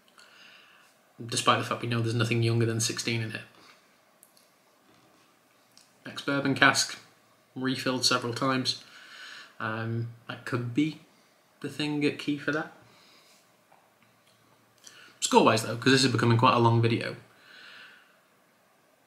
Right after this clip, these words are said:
it still tastes good. Which I hate to admit,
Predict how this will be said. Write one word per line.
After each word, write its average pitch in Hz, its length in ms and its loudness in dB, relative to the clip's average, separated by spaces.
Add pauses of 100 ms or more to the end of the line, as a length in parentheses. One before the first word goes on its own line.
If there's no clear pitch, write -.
it 151 100 2
still 208 180 8
tastes - 240 4
good. - 200 -4 (2500)
Which 139 140 -2
I 143 60 4
hate 160 200 6
to 131 100 4
admit, 123 280 0